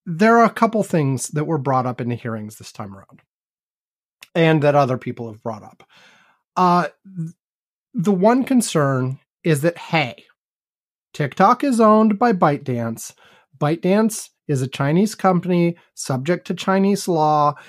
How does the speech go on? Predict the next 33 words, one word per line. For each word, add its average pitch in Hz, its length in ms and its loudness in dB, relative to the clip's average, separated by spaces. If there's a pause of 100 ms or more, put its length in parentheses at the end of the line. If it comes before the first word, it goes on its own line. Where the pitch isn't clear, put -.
(180)
and 131 160 -6
Chinese 170 480 -2
law 190 300 4
basically 170 640 -4
says 170 460 -2
that 143 280 -6
the 131 80 -8
Chinese 143 400 -4
government 185 460 -2
can 120 240 -6
dip 165 240 -2
in 202 160 2
there 202 480 2
and 135 340 -4
do 175 220 -2
whatever 151 400 0
they 139 100 -4
want. 117 240 -10 (540)
And 156 200 -2
so, 151 200 -2
therefore, 220 760 2
there 180 240 0
is 214 140 0
a 220 80 0
concern 196 840 0 (480)
that 156 180 -2
does 135 200 0
not 143 400 0
exist 233 640 0 (100)
with 160 240 -2
U 185 240 2
S 190 220 2
companies, 175 840 -2